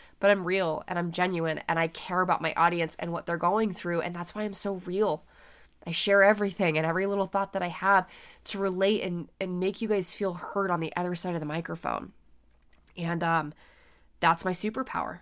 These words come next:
is being able to make people feel like they're not alone and to have hope that they can give themselves options too. And you have that same superpower. You just have to let go of the expectations of others and of yourself.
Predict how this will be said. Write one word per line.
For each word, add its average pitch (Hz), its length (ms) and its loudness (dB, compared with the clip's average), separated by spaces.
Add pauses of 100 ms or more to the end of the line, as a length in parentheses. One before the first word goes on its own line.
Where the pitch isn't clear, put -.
(160)
is 175 160 -2
being 185 220 2
able 190 340 0
to 185 140 -8
make 185 160 -2
people 185 280 -6
feel 196 300 -4
like 185 200 -2
they're 180 120 -2
not 180 220 0
alone 185 420 0
and 180 160 -4
to 175 80 -6
have 180 240 2
hope 220 340 2 (440)
that 180 140 -2
they 202 120 6
can 214 140 -2
give 220 160 0
themselves 202 580 -2
options 180 480 -2
too. 208 200 0 (360)
And 190 240 0
you 214 140 2
have 233 340 0
that 196 220 0
same 185 260 -2
superpower. 175 760 -4 (680)
You 196 120 -2
just 220 160 0
have 226 180 -4
to 254 80 -4
let 220 240 0
go 190 160 4
of 202 100 -2
the 196 120 -2
expectations 180 880 -6
of 196 180 -6
others 202 340 -2
and 190 100 -4
of 180 140 -4
yourself. 180 560 0